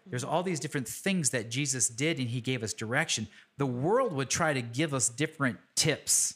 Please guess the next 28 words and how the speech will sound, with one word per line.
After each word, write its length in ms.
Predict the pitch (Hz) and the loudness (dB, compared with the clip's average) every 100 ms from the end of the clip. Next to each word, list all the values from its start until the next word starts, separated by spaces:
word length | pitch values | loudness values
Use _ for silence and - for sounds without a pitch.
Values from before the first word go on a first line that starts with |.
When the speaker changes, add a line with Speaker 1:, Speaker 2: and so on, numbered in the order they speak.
| - - | -10 -12
Speaker 2:
Right. 360 | 196 196 262 - | -8 -8 -8 0
Speaker 1:
different 440 | 143 165 160 160 - | 0 2 2 0 -2
Speaker 2:
Right. 640 | - _ _ - 117 107 | -12 _ _ -12 -10 0
Speaker 1:
gems, 920 | - 127 135 151 143 139 131 - - - _ | 4 6 6 4 2 0 2 4 2 -2 _
so 220 | - 139 | 2 2
to 100 | 127 | 4
speak, 580 | - - 131 127 117 - | 2 4 0 0 -2 -4
that 180 | 123 120 | 0 0
would 100 | 117 | 2
help 280 | 139 160 151 | 2 2 2
us 180 | 143 | 2
to 100 | - | 0
get 240 | 123 147 - | 2 0 0
to 100 | 139 | -2
this 220 | 135 - | 2 2
level 400 | 131 139 143 123 | 2 0 0 -2
of, 140 | 117 107 - - | -4 -4 -14 -20
Speaker 2:
Mm-hmm. 280 | 185 160 190 | -20 -20 -10
Speaker 1:
"Wow, 300 | 107 113 117 | -4 -2 -2
I 100 | 110 | -4
feel 220 | 120 127 110 | -6 -6 -6
good 240 | 107 113 | -4 -4
about 420 | 104 98 90 - | -2 -6 -6 -12
myself." 920 | 107 95 92 - _ - - 120 113 - | -10 -10 -10 -16 _ 0 0 0 -8 -14
Speaker 2:
Yeah, 340 | 190 180 180 165 147 _ _ _ | -16 -14 -12 -14 -20 _ _ _
that's 200 | 180 180 - | -16 -12 -10
so 240 | - 190 | -10 -12
true. 400 | 185 185 175 143 | -16 -14 -14 -14